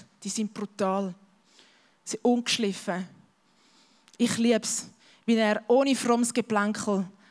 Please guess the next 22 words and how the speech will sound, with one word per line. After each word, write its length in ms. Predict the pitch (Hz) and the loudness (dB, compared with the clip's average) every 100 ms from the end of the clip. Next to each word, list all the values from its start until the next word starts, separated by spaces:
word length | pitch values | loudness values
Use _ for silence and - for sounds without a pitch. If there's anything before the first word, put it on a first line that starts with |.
| _ | _
mit 280 | 220 208 - | -4 -4 -4
Gott 280 | 220 208 - | -4 -4 -6
geredet 320 | 196 190 190 | -6 -6 -4
hat 180 | 190 185 | -4 -4
in 80 | 202 | -4
dieser 260 | 190 185 | -4 -4
Zeit 460 | 185 190 190 - - _ _ _ _ - - | -6 -6 -6 -8 -14 _ _ _ _ -14 -4
und 140 | 214 | -2
etwas 300 | 214 220 202 | -2 -2 -2
sich 140 | 214 214 | -2 -2
in 40 | |
seinem 180 | 202 196 | -2 -2
Herz 280 | 190 196 - | -2 -2 -4
verändert 580 | 196 175 180 185 180 - | -4 -4 -6 -8 -6 -6
hat. 300 | 190 - - _ _ _ _ _ _ _ _ _ _ _ - - - - | -6 -10 -14 _ _ _ _ _ _ _ _ _ _ _ -20 -20 -18 -4
Und 340 | 254 262 - - _ _ _ | 0 2 0 -6 _ _ _
auch 200 | 254 269 | 2 4
wieder 180 | 294 294 | 4 0
in 60 | 247 | 2
so 140 | 277 | 2
einer 260 | 269 247 - | 2 0 -2
Zeit 500 | 285 285 - - | 0 0 -2 -8